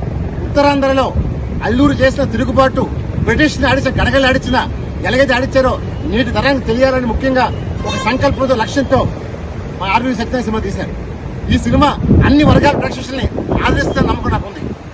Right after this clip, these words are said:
ఎందుకంటే ఈరోజు ఇలాంటి సినిమాకి రాయితీలు ఇవ్వాలని చెప్పడం జరిగింది. ఇలాంటి సినిమాలు ఎంకరేజ్ చేస్తేనే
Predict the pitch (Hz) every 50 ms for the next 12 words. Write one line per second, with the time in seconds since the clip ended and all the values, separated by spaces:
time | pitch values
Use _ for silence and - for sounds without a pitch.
0 | - - - - 240 277 285 277 269 277 254 214 180 - 202 202 233 285 254 -
1 | 185 170 - - - - - - 180 240 269 277 247 277 - 240 240 262 285 294
2 | - 262 269 - - - - - - - - 240 269 269 - 294 262 269 262 269
3 | 269 233 262 247 247 254 233 220 220 226 226 190 - - - - - - - -
4 | - - - - - 226 262 262 - 254 254 294 285 254 240 220 277 285 277 -
5 | 277 269 - 285 277 269